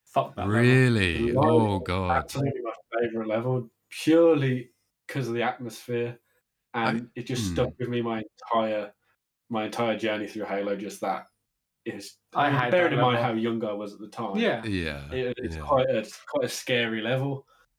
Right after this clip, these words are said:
Speaker 3: Um,
Speaker 1: I can only just ima-, uh, deal with that level on the remastered version because they brightened it up and made it more actually noticeable.
Speaker 2: Yeah.
Speaker 1: Because it's, talking about copy and paste, the,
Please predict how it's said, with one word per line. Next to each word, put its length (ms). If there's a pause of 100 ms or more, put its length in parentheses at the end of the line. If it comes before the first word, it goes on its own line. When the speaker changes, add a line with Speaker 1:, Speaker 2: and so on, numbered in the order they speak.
Speaker 3:
Um, 500
Speaker 1:
I 160
can 260
only 320
just 240
ima-, 280
uh, 400 (320)
deal 180
with 140
that 160
level 260
on 200
the 60
remastered 600
version 380
because 300
they 160
brightened 580
it 80
up 220
and 100
made 240
it 80
more 460
actually 760 (180)
noticeable. 800 (120)
Speaker 2:
Yeah. 240
Speaker 1:
Because 260
it's, 100 (540)
talking 240
about 240
copy 320
and 100
paste, 400 (100)
the, 120